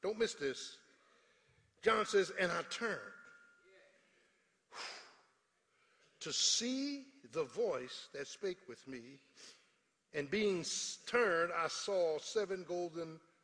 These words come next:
lampstands. Uh, and in the midst of the lampstands, one like the Son of Man."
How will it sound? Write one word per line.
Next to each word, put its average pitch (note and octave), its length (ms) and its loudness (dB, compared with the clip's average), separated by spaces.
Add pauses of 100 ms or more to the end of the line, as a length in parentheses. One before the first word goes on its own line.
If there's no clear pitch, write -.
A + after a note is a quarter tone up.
(100)
lampstands. A#2 880 -8 (1120)
Uh, E3 260 4 (600)
and F3+ 160 6
in F#3+ 100 6
the D#3+ 80 0
midst G3 280 4
of E3 80 -4
the E3 40 -2
lampstands, E3+ 760 0
one F3+ 240 2
like E3+ 180 2
the D#3 80 -8
Son F#3+ 240 -2
of E3+ 80 -2
Man." E3 260 0